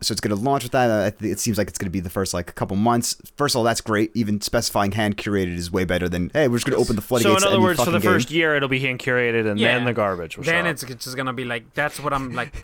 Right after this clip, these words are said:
Speaker 2: <laughs> And
Speaker 3: worried
Speaker 2: then
Speaker 3: about.
Speaker 2: you will get Life of Tiger or Black Tiger,
Speaker 1: That,
Speaker 2: whatever the fuck
Speaker 1: that
Speaker 2: it is.
Speaker 1: is what probably is gonna be more realistic. I like to see this and say, "Oh, you acknowledge that hand curation is better." Hopefully that will stay in some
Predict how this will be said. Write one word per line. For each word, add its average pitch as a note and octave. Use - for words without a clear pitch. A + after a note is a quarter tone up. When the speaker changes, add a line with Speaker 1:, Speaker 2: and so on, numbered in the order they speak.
Speaker 2:
<laughs> A#2
And B2
Speaker 3:
worried E3
Speaker 2:
then G#3+
Speaker 3:
about. F#3+
Speaker 2:
you D#3+
will D3+
get C3+
Life B2+
of A#2
Tiger G2
or G2+
Black F#2+
Tiger, B2+
Speaker 1:
That, F3+
Speaker 2:
whatever F#2+
the F#2
fuck G2+
Speaker 1:
that D3+
Speaker 2:
it -
is. C3+
Speaker 1:
is A2
what A2
probably A2
is G2+
gonna G#2+
be G#2+
more G2+
realistic. G#2
I C#3
like B2
to A#2+
see B2
this A#2
and G#2+
say, A2+
"Oh, C3
you A#2
acknowledge A2+
that G2
hand A2+
curation A2+
is F2
better." A#2+
Hopefully B2+
that G#2+
will A2
stay A2+
in G#2+
some A2